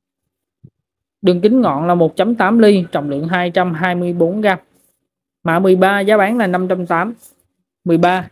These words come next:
năm trăm tám mươi nghìn. Sang mười bốn. Rồi, chiều dài ba mét chín, độ cứng hai mươi.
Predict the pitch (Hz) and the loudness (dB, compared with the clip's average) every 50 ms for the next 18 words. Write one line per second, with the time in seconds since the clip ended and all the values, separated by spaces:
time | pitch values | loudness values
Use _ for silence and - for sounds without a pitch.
0 | - _ 196 185 185 175 - 185 185 180 175 165 196 214 208 185 180 175 160 156 | -16 _ -10 -8 -6 -4 -4 -4 -4 -4 -4 -4 -2 -2 -2 -2 -2 -4 -4 -6
1 | - - - - - - - - - - - - - - _ - _ _ _ - | -10 -16 -20 -20 -20 -20 -20 -18 -16 -16 -16 -16 -20 -20 _ -20 _ _ _ -20
2 | _ _ _ _ _ _ _ _ _ _ _ _ _ _ _ _ _ - - - | _ _ _ _ _ _ _ _ _ _ _ _ _ _ _ _ _ -10 -2 0
3 | 233 240 233 220 190 180 175 175 190 233 262 - _ _ _ _ _ _ _ _ | 2 2 4 4 4 4 4 4 2 2 -2 -6 _ _ _ _ _ _ _ _
4 | _ _ 190 185 190 185 - - - - - - 202 190 196 196 190 190 196 202 | _ _ 0 0 0 0 -2 -6 -12 -12 -8 -6 -2 0 0 0 0 0 0 0
5 | 214 247 247 247 - 233 233 262 226 180 147 151 - 185 202 233 214 214 196 190 | 0 -2 -4 -2 -2 0 0 0 0 -2 -2 -2 -4 -2 -2 0 0 0 0 2
6 | 185 180 165 | 2 2 0